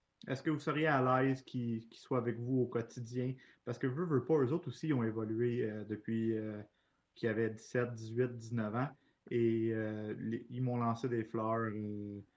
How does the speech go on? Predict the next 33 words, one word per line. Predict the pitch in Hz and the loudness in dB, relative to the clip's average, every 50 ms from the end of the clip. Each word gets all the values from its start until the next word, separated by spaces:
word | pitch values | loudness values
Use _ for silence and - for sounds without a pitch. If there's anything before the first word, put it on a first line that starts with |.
| _ _ _ _ | _ _ _ _
ça | - - | -6 -6
a | 110 | -4
tout | - 131 123 127 | -4 -2 -2 -2
été | 120 - 123 123 | 0 2 2 0
du | 117 117 | 0 0
positif. | - - 120 117 110 110 - - - 135 143 156 156 - - _ _ _ _ | -4 -2 0 0 0 -2 -4 -6 -2 0 0 0 -2 -4 -14 _ _ _ _
Qui | - - 151 151 | -12 -6 -4 -2
m'a | 147 139 131 123 117 | 2 2 4 4 4
aidé, | 113 110 113 123 127 131 127 123 117 | 2 2 4 4 4 6 6 4 4
euh, | 107 - - - - - _ - | 2 0 -4 -14 -20 -16 _ -2
donc, | 123 123 127 - | -2 -2 0 0
tu | 170 175 | 0 0
sais, | 156 - | 0 2
les | 127 127 123 117 | 4 6 6 6
jeunes, | 110 117 139 147 165 175 165 151 | 4 2 0 0 0 0 0 -2
que, | 131 - 131 117 110 107 | -2 0 0 2 2 2
on | 113 135 | 0 -2
le | 139 | -2
sait | - - 185 | -2 -2 -4
pas, | - - 123 135 156 143 | -2 0 0 2 2 2
là, | 127 117 117 110 107 104 104 107 | 2 2 2 2 0 -2 0 2
Ryan | 113 117 113 113 110 | 4 4 4 4 2
Graves, | 110 113 117 117 123 120 120 113 110 107 113 | 0 2 2 2 2 2 0 -2 -4 -4 -4
euh, | 110 104 104 | -2 -2 -2
il | 104 | -2
y | 107 117 | 0 0
avait | 127 151 | 0 0
un | 143 123 | 0 2
beau | 113 131 147 143 | 2 2 2 2
potentiel, | 139 127 - - 113 107 107 - - 117 120 127 127 123 - - _ _ _ _ _ _ - - | 0 0 0 0 -2 -2 -2 -4 -2 0 2 2 2 0 -2 -6 _ _ _ _ _ _ -10 -6
mais | 123 113 | -4 0
j'aurais, | 113 120 117 117 117 117 117 110 - 113 | 0 2 2 2 2 2 2 0 0 -2
j'aurais, | 110 113 117 110 117 | -4 -4 -4 -4 -4